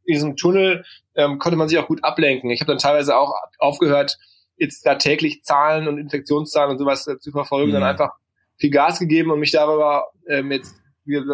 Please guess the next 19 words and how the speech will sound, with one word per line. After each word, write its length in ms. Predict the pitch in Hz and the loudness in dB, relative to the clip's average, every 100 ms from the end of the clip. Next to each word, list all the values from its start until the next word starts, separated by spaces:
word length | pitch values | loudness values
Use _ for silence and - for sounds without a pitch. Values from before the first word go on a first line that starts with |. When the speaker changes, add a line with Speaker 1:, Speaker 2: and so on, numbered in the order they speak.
| 135 | -4
Speaker 1:
vielleicht 180 | 160 147 | 0 0
sogar 140 | 156 147 | 0 0
ein 20 | |
bisschen 200 | 160 151 | -2 -2
betäubt 520 | 139 156 151 190 - | 0 2 4 2 -2
<laughs> 120 | 165 | -4
und 140 | 170 147 | -2 0
einfach 380 | 156 160 156 - - | 0 0 -2 -6 -6
Speaker 2:
Hm. 180 | 127 - | -4 -2
Speaker 1:
gesehen, 260 | 143 165 | 0 2
dass 140 | 165 - | 0 0
wir 120 | 156 | 0
was 200 | 143 - | 0 -2
hinbekommen. 440 | 175 202 - 135 | -4 -4 -2 0
Wir 60 | 135 | 0
haben 80 | 147 | 0
ja 60 | |
noch 120 | 143 | 0
eine, 220 | 139 139 | 0 -4